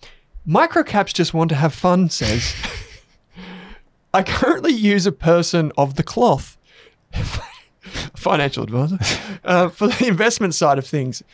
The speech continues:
as I have a young family and feel that's the best way to relieve stress over self-managing. But I still want to involve myself in investing and manage my own account.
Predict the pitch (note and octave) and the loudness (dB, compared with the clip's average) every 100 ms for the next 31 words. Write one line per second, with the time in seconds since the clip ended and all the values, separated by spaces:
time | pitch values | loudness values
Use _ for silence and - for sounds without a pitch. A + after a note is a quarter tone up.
0 | - F3 F3+ G3+ A#3 E3+ G3 B3+ - D#3+ | -6 -2 2 2 2 2 0 -2 -4 -4
1 | C3 A#2+ D3+ - E3+ F3 D4 C#4 G3+ E3 | -4 -6 -10 -6 -8 -6 -4 -2 -2 -2
2 | D#3 E3+ D#3+ D#3+ D#3 D3+ - D3 C#3+ C3 | -2 0 0 2 2 2 -2 -8 -6 -4
3 | B2+ C3 B2 - - - E3+ D3+ - - | -4 -6 -8 -12 -12 -6 -2 -2 -4 -8
4 | C3+ C3+ C3 - A#2+ B2 B2 D#3+ F#3+ D#3 | -6 -4 -4 -6 -8 -8 -4 -2 0 -2
5 | A#2+ - - - - _ _ E3+ B3 A#3+ | -4 -10 -20 -20 -20 _ _ -2 0 2
6 | G#3+ - D#4+ F#4 F#4+ - C4+ F3+ D#3+ G3 | 0 0 0 0 0 -2 0 2 4 2
7 | G#3+ F#3 E3+ D#3 D3 D3+ C3+ D3 D#3+ - | 2 0 2 -2 -2 -4 -2 -2 -2 -4
8 | C3+ C#3 C3+ C3 B2+ C3 - C#3+ C3 B2 | -8 -6 -4 -2 -2 -6 -6 -4 -4 -6
9 | B2 B2 - F#3 - | -8 -10 -6 -4 -4